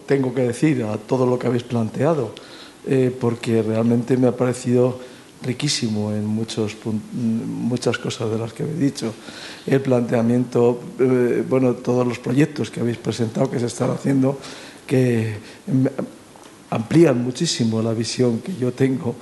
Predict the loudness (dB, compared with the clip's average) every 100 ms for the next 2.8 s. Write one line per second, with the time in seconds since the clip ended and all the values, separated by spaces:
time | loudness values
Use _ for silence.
0 | -14 -8 0 2 2 2 4 4 2 0
1 | -2 0 -2 -2 0 2 2 0 0 2
2 | 2 0 -2 -2 -2 -2 -2